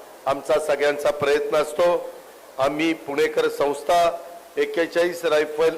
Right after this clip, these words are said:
राष्ट्रीय रायफल महाराष्ट्र, मराठा बटालियन यांच्या माध्यमातून काश्मीरमधील कुपवाडा येथे छत्रपती शिवाजी महाराजांचा पुतळा बसवण्यात आलेला आहे. महाराजांचा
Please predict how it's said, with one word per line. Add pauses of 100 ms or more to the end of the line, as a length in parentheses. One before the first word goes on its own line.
(160)
राष्ट्रीय
रायफल (520)
महाराष्ट्र,
मराठा (420)
बटालियन
यांच्या
माध्यमातून (640)
काश्मीरमधील
कुपवाडा
येथे (480)
छत्रपती
शिवाजी
महाराजांचा
पुतळा
बसवण्यात
आलेला
आहे. (560)
महाराजांचा